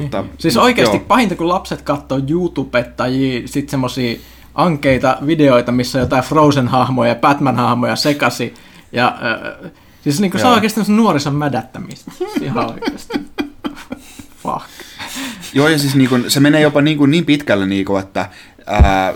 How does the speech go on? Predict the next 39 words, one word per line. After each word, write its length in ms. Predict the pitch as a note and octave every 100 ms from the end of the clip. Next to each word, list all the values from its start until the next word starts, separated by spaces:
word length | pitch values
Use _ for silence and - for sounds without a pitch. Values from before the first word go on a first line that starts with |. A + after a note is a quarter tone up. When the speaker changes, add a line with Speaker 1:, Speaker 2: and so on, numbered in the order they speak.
| B2
Speaker 1:
no, 180 | C3+ C#3+
no 160 | F3+
vissiin 240 | G#3+ - G#3+
niinku 120 | D#3+
ilmeisesti 520 | E3 A3+ F#3 D3 -
jotkut 320 | D3 D3 C#3 C3
niinku 280 | B2 B2 A2 - - - _ _ - -
kiinalaiset 600 | F#3+ F3 A#2+ G#2+ G2+ A2
botit 520 | B2 D#3 D#3+ A2 -
tehtailee 540 | D3+ D3+ - F2+ F2
niitä 240 | F2+ F#2+ G2
videoita, 380 | B2 B2 F#2 F#2
että 100 | G2+
ne 60 |
ottaa 360 | C3+ - B2 A2+
niinku 360 | G#2 G2 G#2 G2 G2 - - -
jonkun 280 | A#2 A#2 A2+
elokuvan 580 | A2+ C#3+ E3+ E3 A#2+ G2+
niinku 220 | G2+ F#2+
Cars, 520 | - C#3+ E3 C#3+ B2 G#2+
ja 60 |
sit 120 | C3
siihen 200 | C3+ B2
tulee 220 | A2+ C3 A2
just 120 | -
joku 120 | G#2
filtteri 520 | C3 E3 C#3+ A#2 G#2
päälle, 320 | G2+ A2 G#2
ne 140 | G2+ G2+
vähän 220 | A#2+ A#2+
muuttaa 400 | D3 D#3 - G2
sitä 180 | - G#2+
ääntä 280 | B2 G#2 G2+
silleen, 260 | G#2+ G#2+
että 80 | G2+
sitä 240 | G#2 A2
niinku 240 | G#2+ G#2 A2
ei 140 | G#2+
voi 240 | G#2+ G#2+